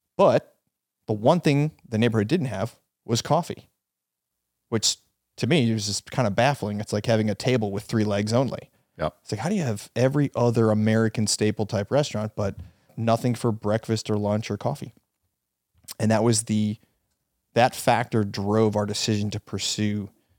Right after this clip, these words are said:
Speaker 1: uh, Lazy Susan's Cafe and Creperie.
Speaker 2: Perfect. Okay, so you made the decision on the theme of the restaurant,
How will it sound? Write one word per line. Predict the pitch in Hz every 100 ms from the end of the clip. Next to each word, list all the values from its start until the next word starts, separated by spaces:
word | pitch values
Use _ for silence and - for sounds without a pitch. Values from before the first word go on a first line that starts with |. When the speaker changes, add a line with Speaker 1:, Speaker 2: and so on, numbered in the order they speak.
| _ 104
Speaker 1:
uh, | 92
Lazy | 95 110 107 104
Susan's | 113 101 104 -
Cafe | 107 107 110
and | 107
Creperie. | 120 - - - _ _ _ _
Speaker 2:
Perfect. | 120 147 104 - _ -
Okay, | 135 98
so | - 117
you | 113 107 117 107
made | 113 135 127
the |
decision | 104 104 104 104 95
on | 90 85 80
the | 82 80
theme | - 95 95 101 85
of | 65
the | 69
restaurant, | 71 67 - 58 62